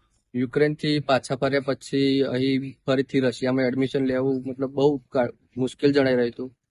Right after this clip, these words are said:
એમાં ફરીથી આ ડોક્ટર પ્લસ એજ્યુકેશન કીધું, એ સ-, એ-, એજન્સી અમને ફરીથી મદદ કરી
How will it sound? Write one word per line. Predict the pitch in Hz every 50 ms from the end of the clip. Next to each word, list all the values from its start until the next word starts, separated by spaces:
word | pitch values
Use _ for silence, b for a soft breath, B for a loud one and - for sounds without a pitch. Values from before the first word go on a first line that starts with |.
| _ _ _ _ -
એમાં | 123 123 135 135
ફરીથી | 127 - 123 131 135 - - 139
આ | 131
ડોક્ટર | 131 135 123 - _ - 139 127
પ્લસ | - 135 131 127 -
એજ્યુકેશન | 127 127 123 127 127 117 135 127 - 131 127
કીધું, | - 143 143 143 131 123 123 _ _ _ _ _ _ _ _ -
એ | - 139
સ-, | 139 - 131 123 - -
એ-, | - 143 131 127 120 _ _ - 135
એજન્સી | 131 123 139 135 - - 139
અમને | 131 127 131 131
ફરીથી | - - 123 123 135 - - 139
મદદ | 139 135 139 139
કરી | 135 - 147 139 143 147 147 -